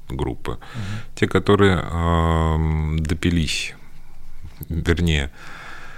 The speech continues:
Speaker 1: те, которые был-, были алкоголиками по молодости,
Speaker 2: Мгм.
Speaker 1: но дожили до своих преклонных лет. М, и совсем другая категория тех людей, которые, ну, скажем, с выходом на пенсию,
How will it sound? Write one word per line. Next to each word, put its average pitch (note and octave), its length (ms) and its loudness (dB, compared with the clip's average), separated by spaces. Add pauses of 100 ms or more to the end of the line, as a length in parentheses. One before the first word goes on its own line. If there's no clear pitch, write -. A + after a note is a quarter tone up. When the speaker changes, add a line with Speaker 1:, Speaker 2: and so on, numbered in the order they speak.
(360)
Speaker 1:
те, G2+ 140 4
которые E2+ 400 2
был-, D#2+ 260 2
были E2 300 0
алкоголиками D#2+ 800 0
по D#2+ 160 2
молодости, B2 680 4 (300)
Speaker 2:
Мгм. G2+ 280 -4
Speaker 1:
но G2 280 4
дожили F#2 400 4
до D2 160 -2
своих - 340 -2
преклонных C#2 540 -2
лет. - 240 -8 (1120)
М, D#2+ 680 2 (100)
и F#2 460 0
совсем E2+ 460 0
другая D#2+ 400 -2
категория - 600 0
тех - 360 -6
людей, G#2+ 260 0
которые, E2+ 600 -2 (800)
ну, A2 180 0
скажем, D#2 460 -2
с - 100 -4
выходом D2 440 0
на D2 100 -2
пенсию, D2+ 800 0